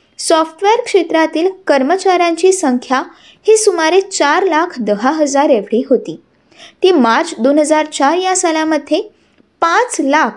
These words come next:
तेहतीस हजारांवरती पोहोचली. मित्रांनो, या साऱ्याची परिणिती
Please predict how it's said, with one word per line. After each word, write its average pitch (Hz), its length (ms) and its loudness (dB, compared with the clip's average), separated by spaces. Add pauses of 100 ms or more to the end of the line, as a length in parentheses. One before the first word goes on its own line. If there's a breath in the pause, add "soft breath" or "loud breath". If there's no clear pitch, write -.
(140)
तेहतीस 214 460 0
हजारांवरती 254 640 2
पोहोचली. 202 560 -2 (720 loud breath)
मित्रांनो, 349 380 0
या 381 200 2
साऱ्याची 302 480 2
परिणिती 269 800 0